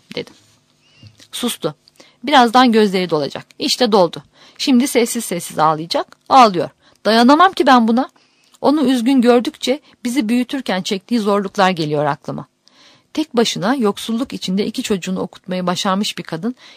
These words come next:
yaşlılığında azıcık mutluluğu hak ediyor. Kalkıp yanına gittim ve elimi omzuna koydum. Hiçbir eksiğimizin olmadığını, bolluk içinde yüzdüğümüzü hatırlattım. Nereden vuracağımı biliyorum ben.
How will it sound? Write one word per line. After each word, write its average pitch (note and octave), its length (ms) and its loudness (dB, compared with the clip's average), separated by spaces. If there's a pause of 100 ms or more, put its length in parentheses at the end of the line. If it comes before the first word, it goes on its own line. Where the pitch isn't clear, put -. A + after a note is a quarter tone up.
yaşlılığında A#3+ 720 0
azıcık B3+ 380 -2
mutluluğu G3+ 440 -6
hak G3 180 -6
ediyor. D#3+ 320 -6 (920)
Kalkıp C#4 380 2
yanına C4 280 2
gittim C#4+ 460 -6
ve C4+ 60 2
elimi A3 300 2
omzuna G3 400 0
koydum. D3 380 -10 (600)
Hiçbir - 300 -4
eksiğimizin G#3 560 0
olmadığını, F#3 720 -2 (240)
bolluk A#3+ 380 0
içinde G#3+ 260 -2
yüzdüğümüzü F3+ 540 -4
hatırlattım. D3+ 640 -10 (420)
Nereden G#3+ 360 4
vuracağımı A#3 480 2
biliyorum F#3 420 0
ben. C#3 160 -8